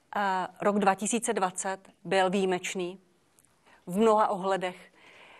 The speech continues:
Jaká je cesta ven k tomu, aby rok dva tisíce dvacet jedna byl jiný, lepší?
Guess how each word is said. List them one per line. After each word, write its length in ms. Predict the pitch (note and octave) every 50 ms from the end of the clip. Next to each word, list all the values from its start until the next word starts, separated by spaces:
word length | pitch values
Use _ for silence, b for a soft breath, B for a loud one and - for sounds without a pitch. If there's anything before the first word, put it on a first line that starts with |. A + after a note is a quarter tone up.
| B B B B _ _ _ _ _ _ _ _ _ _
Jaká 240 | - G#3 G#3+ B3+ B3+
je 60 | A#3+
cesta 340 | - - G3+ - - - G#3+
ven 260 | F#3+ F#3+ F#3 F3+ F#3+
k 120 | F#3 - -
tomu, 360 | - G#3+ G3+ G3 F#3 F#3 F#3 - _
aby 200 | - F#3+ F#3 G3
rok 160 | G3 G3 F#3 F#3
dva 160 | F#3+ F#3+ F3+
tisíce 420 | - G3+ F3+ - F#3+ F#3 - G3+
dvacet 360 | F#3 F#3+ F#3 F3+ - - F#3
jedna 260 | F#3+ F#3 F3+ F#3 F#3 F3+
byl 160 | F3+ F#3+ F#3
jiný, 420 | F#3+ F#3 F#3+ F3+ F#3 F#3 F3+ F3+ - -
lepší? 460 | F#3+ F#3 F#3+ - - - F3+ E3+ F3+